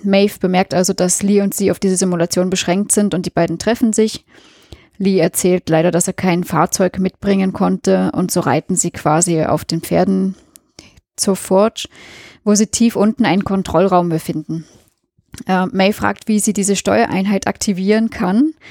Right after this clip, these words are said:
und Lee antwortet überrascht, dass sie es genauso aktivieren soll wie beim letzten Mal. Ähm, ja,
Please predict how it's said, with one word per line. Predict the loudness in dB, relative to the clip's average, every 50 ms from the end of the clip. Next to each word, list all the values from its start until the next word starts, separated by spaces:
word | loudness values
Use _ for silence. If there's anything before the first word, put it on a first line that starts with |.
| -20 -20 -20 -20 -20 -20 _
und | -2 0 0 0 2 2
Lee | 0 2 2 2
antwortet | 0 -2 -2 -2 0 2 2 2 2 0 0 0 0 -2
überrascht, | -2 0 0 0 0 0 0 0 0 0 0 0
dass | 0 0
sie | 0 -2
es | -2 0
genauso | 0 0 2 2 2 4 2
aktivieren | 2 2 0 -2 0 2 2 2 2 2
soll | 2 2 2 2
wie | 2
beim | 0 2 2 0
letzten | 0 -2 -4 -6 -4 -2
Mal. | 0 0 0 0 -2 -4 _ _ _ _ _ _ _ _ _ _ _ _ _ _ _ _ _ _ _ _ _ _ _ _ _ _ -8
Ähm, | -6 -4 -2 -2 -2 -4 -6 -4
ja, | -2 0 0 0